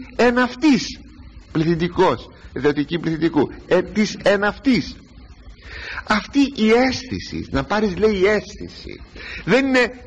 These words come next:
παρά κάτι πολύ περισσότερο από μια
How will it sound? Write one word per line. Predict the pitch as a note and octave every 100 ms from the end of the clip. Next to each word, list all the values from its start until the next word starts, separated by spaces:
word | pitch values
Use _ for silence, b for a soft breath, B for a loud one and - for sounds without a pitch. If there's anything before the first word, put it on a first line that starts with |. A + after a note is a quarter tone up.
| - - - - - - - - -
παρά | F#3 G3+ G#3+ G3 - - - - -
κάτι | F#3 F#3 F#3 - -
πολύ | C#3+ C3+ D3+ B3 E4+ -
περισσότερο | D#3 B2 - A2+ G2 B2 E3+ D4 F#4 - - B B B -
από | C3 B2+ B2
μια | C3+ D3+ D3+